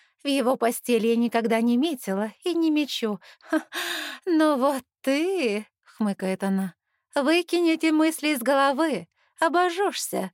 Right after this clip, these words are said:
В твоём возрасте влюбиться очень легко, особенно во взрослого мужчину, который чётко знает, чего он хочет от жизни".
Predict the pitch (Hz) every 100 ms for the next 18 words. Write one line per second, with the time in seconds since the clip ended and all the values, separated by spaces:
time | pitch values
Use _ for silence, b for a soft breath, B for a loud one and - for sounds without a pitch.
0 | B B B - 226 226 240 226 226 226
1 | 226 - 233 240 226 247 262 254 277 269
2 | 277 - 349 302 196 _ _ - 339 -
3 | 226 214 226 220 208 214 214 214 220 214
4 | 220 233 233 - 285 185 - 208 208 208
5 | 220 202 - 196 202 202 277 311 - 294
6 | 262 233 226 214 - 208 196 190 208 202
7 | 185 196 196